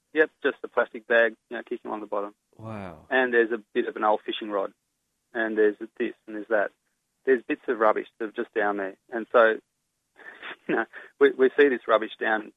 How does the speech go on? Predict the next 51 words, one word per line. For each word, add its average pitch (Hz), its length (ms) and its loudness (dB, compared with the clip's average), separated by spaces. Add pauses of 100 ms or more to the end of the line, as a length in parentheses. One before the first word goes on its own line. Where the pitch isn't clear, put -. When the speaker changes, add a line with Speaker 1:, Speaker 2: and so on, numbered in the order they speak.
(260)
Speaker 1:
when 120 120 -2
we 113 60 -4
go 104 160 2
diving 107 360 4
or 101 120 -8 (120)
snorkeling 107 360 -6
around 104 240 -2
the 98 40 -10
coast - 360 -6
here 110 120 -8
in 104 80 -10
Eastern - 280 -10
Australia. 107 460 2 (760)
But, 117 220 4 (1200)
you - 80 -10
know, 127 120 -6
all 135 180 4
over 107 160 2
the 107 80 0
world, 107 300 2
there's 104 200 -8
just 139 180 -6
little 123 160 -4
bits 113 220 -8
of 104 120 -8
rubbish 104 340 -2
that 110 120 -10
just 117 160 -16
go 113 140 -4
down 117 160 -4
to - 80 -20
the 120 60 -14
bottom 123 240 0
and 110 80 -4
they 107 160 -6
sit - 160 -14
there. - 180 -10 (340)
And, 117 260 -10
and 113 120 -8
as 110 160 -4
we 110 80 -12
know, 107 280 -6
animals 107 300 -6 (380)
tend 104 140 -6
to - 140 -8
eat 117 160 -6
them, 113 240 -6
they 98 80 -10 (120)
suffocate, 110 500 -2 (500)
or 107 140 0
they, 98 140 -4